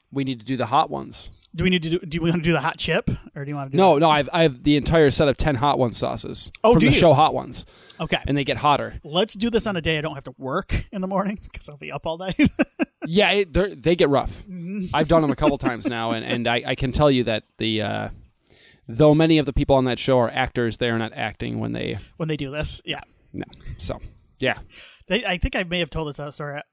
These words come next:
Speaker 2: on the podcast before, but I, uh, I worked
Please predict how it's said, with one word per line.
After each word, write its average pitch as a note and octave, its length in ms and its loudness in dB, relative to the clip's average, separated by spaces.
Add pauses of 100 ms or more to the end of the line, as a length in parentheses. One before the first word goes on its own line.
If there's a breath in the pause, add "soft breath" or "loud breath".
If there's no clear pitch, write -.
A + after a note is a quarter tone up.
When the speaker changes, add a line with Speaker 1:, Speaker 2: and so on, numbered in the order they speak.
(140)
Speaker 2:
on C#3+ 260 -10
the C3 380 -14
podcast C#3 340 -12
before, C#3 340 -10
but C#3 120 -8
I, D3+ 200 -2
uh, D3+ 220 -4 (720 soft breath)
I E3 100 -2
worked - 420 0